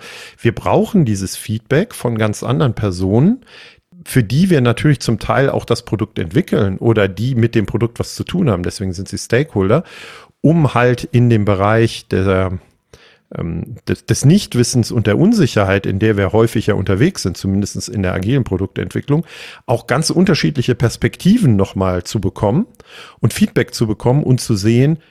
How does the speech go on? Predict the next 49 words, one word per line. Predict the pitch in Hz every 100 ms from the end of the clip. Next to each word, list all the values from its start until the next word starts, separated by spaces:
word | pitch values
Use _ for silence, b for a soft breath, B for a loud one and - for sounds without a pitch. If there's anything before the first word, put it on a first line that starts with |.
| b b -
reicht | 98 104 -
das | 143
schon, | - 175
was | 170 -
wir | 156
jetzt | 151 -
dafür | 160 - 160
gemacht | 160 165 165 - 156
haben? | 160 160 160 -
Haben | - 123 110
wir |
überhaupt | 101 101 -
den | 104
richtigen | 98 - 104 95
Weg | 143 -
eingeschlagen | 127 139 131 - 123 120 123
für | 110
das, | 107 - 107
was | -
vielleicht | - 101 101 104 - -
irgendwer | 107 101 101 - -
aus | -
dem | 113
Vertrieb, | 127 - 170 151 -
aus | -
dem | -
Sales | - 123 127 123
oder | 123 104
was | 104 110
auch | -
immer | 120 123 117 B B B B
mit | 127 -
reingeworfen | 113 123 120 120 117 120
haben | 117
und | 104
für | -
den | 113 117
wir | 110
was | 98 -
bauen | - 107 127
wollen? | 135 156 170 B B B
Und | 117 110
wenn | 123 202
dann | 147 104
kein | 123 123 131 -
Inspizieren | 135 165 - 117 - 135 131 110
und | 95
Adaptieren | 165 233 - - 117 95
stattfindet | - 104 - - 98 98 -